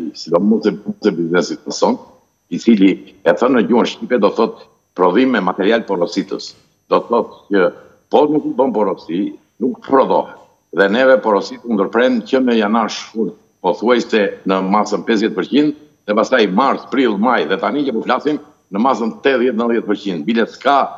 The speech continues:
pjesë të këtij sektori, të themi nën sektor, siç janë ato të kushës modës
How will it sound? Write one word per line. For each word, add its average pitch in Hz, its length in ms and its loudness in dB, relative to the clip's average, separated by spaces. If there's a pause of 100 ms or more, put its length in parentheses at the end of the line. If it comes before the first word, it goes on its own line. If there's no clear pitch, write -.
(440)
pjesë 143 380 2
të 90 140 -6
këtij 113 280 0
sektori, 113 540 2
të - 100 -12
themi 104 280 0
nën 120 200 0
sektor, 113 520 0
siç 92 240 -4
janë 104 180 2
ato 104 160 -6
të - 100 -20
kushës 92 380 -6
modës 127 480 0